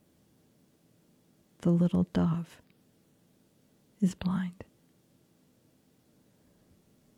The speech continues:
So it happens very often. The soul is utterly blinded, absorbed, amazed,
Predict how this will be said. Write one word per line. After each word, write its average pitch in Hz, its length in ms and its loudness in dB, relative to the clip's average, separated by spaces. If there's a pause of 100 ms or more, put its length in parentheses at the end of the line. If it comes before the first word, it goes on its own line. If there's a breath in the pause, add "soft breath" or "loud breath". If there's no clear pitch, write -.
(520)
So 220 220 8
it 220 80 10
happens 175 440 6
very 170 300 8
often. 180 460 0 (1900 soft breath)
The 214 80 8
soul 214 480 10 (120)
is - 240 4 (240)
utterly 226 500 8
blinded, 170 840 8 (960)
absorbed, 175 880 8 (280)
amazed, 175 840 10